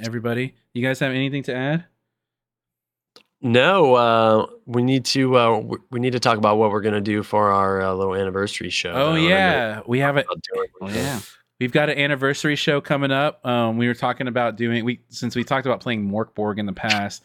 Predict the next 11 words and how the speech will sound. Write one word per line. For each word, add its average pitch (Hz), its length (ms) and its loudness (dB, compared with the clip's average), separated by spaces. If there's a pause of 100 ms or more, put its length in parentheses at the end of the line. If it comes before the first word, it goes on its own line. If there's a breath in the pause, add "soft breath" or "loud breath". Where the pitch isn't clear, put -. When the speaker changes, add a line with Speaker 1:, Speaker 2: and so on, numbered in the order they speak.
(340 loud breath)
Speaker 1:
we're 113 60 -6
talking 123 200 -2
about 113 140 -2
doing 110 180 -2
some 107 180 -6
kinda 101 540 -2
role 113 320 0
play 101 560 -4 (400)
tabletop 113 760 -2
as 107 260 -4
wrestlers. 120 840 -4